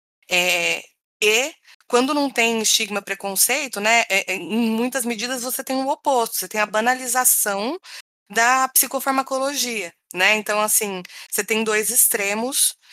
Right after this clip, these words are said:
sobre como conduzir o uso de medicamento, enquanto pessoa que toma medicamento, né.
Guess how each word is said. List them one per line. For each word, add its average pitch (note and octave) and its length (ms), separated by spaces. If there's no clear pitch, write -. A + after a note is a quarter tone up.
sobre A#3 300
como A#3+ 280
conduzir B3+ 1040
o A#3+ 100
uso A#3+ 280
de A3+ 100
medicamento, G#3 920
enquanto G3+ 420
pessoa G#3+ 380
que - 100
toma A3 220
medicamento, A3 680
né. D#3 160